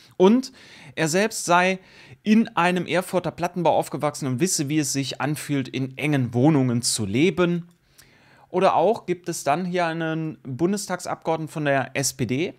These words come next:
der droht mit, das ist der Herr Post, der droht damit, damit gegen die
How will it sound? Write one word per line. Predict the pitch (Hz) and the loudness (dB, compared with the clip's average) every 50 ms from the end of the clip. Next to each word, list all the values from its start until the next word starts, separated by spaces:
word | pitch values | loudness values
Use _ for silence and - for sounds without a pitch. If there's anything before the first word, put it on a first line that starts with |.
| _ _ _ _ | _ _ _ _
der | - 131 123 147 151 | -8 -2 0 2 2
droht | 131 123 135 120 135 175 233 302 - - - - - | 4 4 2 6 6 6 6 4 2 -4 -10 -14 -10
mit, | - 143 147 147 - - - - | -6 -4 -4 -4 -6 -8 -12 -8
das | 131 120 123 120 | -6 -6 -4 -4
ist | - - | -4 -2
der | 123 117 | -2 -4
Herr | - | -2
Post, | - 170 208 - - - - - - - 196 - - | 0 0 0 0 -2 -8 -14 -18 -20 -20 -8 -4 -2
der | 143 | -2
droht | 117 143 131 170 214 233 - | 0 2 2 2 2 2 2
damit, | 226 202 185 190 196 185 - - | 0 0 0 0 -2 -2 -4 -8
damit | - - 156 - 165 160 160 165 165 - - _ - - - 160 - | -10 -8 -4 0 0 0 0 0 -4 -6 -10 _ -20 -20 -18 -12 -6
gegen | 123 131 151 175 180 175 180 180 180 170 - _ _ - | -2 2 2 4 2 2 0 -2 -4 -6 -10 _ _ -6
die | 147 147 143 143 143 139 131 | -2 -2 0 0 0 -2 -4